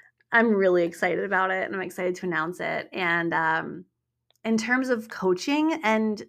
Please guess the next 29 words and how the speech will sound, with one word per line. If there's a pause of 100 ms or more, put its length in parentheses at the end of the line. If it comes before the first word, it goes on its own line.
and
different
various
programs
that
I
offer,
I'm
really
not
sure,
like,
what's
gonna (460)
come.
I
really
don't
know. (540)
So
I'm
letting
it
evolve.
I'm
trusting
the
pivoting.
I'm,